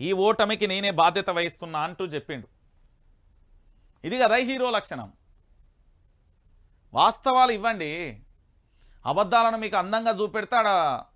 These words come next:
మంచిగా అనిపిస్తా అన్నట్టు. బెల్లం లెక్క ఈగలు వాలినట్టు ఇతర ఛానళ్ళు చూస్తాలు, చూడుర్రి మంచిగా ఉంటుంది. ఇదేంది అంటే, రియాలిటీ ఏందంటే, కేటీఆర్ అనే వ్యక్తి ఒప్పుకున్నాడు,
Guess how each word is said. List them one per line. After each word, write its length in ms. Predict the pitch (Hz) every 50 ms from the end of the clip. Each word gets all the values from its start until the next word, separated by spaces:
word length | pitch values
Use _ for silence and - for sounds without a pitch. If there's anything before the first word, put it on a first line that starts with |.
| _ _ -
మంచిగా 320 | 139 151 185 170 - 240 220
అనిపిస్తా 360 | 208 196 165 190 - - 170
అన్నట్టు. 220 | 156 151 139 120
బెల్లం 360 | 123 117 131 147 165 185 185 190
లెక్క 320 | 190 185 - 180 156 123 - _ _ _ -
ఈగలు 260 | 127 156 185 196 196
వాలినట్టు 400 | 202 196 190 190 185 180 - -
ఇతర 340 | 220 190 180 180 - 202 196 196 170 190
ఛానళ్ళు 260 | 180 180 175 180 202
చూస్తాలు, 360 | 180 175 - - 151 139 139 - 247
చూడుర్రి 240 | 262 254 220 170
మంచిగా 320 | 151 143 143 - 170 165 151
ఉంటుంది. 280 | 131 117 104 101 - - _ _ _ _ _ _ _ _ _ _ -
ఇదేంది 380 | 139 170 180 202 240 247 247
అంటే, 240 | 233 220 202 254 247
రియాలిటీ 480 | 202 196 208 233 240 247 247 - 240 233
ఏందంటే, 420 | 220 220 214 208 208 190 240 233
కేటీఆర్ 480 | - - 208 226 208 226 247 233 220 220
అనే 160 | 208 208 202
వ్యక్తి 520 | 190 190 - - 247 208 185 202 220 - - - -
ఒప్పుకున్నాడు, 680 | 160 202 208 - 254 226 262 254 233 208 156 117 107